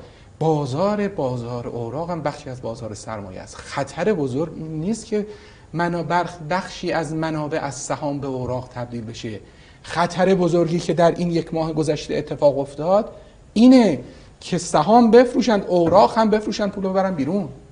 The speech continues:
حتی اگر در بانک بگذارن، این به شدت به ضرر بازار سرمایه است. و اگر از کشور خارج کنن، ب-، برای کل اقتصاد مضر خواهد بود. ببینید،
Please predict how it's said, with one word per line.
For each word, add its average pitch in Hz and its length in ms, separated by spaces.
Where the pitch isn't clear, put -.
حتی 233 360
اگر 214 240
در 165 180
بانک 185 320
بگذارن، 127 500
این 160 100
به 151 60
شدت 156 320
به 156 80
ضرر 143 240
بازار 120 280
سرمایه - 380
است. - 180
و 123 60
اگر 220 180
از 196 140
کشور 175 380
خارج 175 340
کنن، 135 260
ب-، - 280
برای 147 240
کل 220 340
اقتصاد 131 420
مضر 117 240
خواهد - 380
بود. - 180
ببینید، 196 300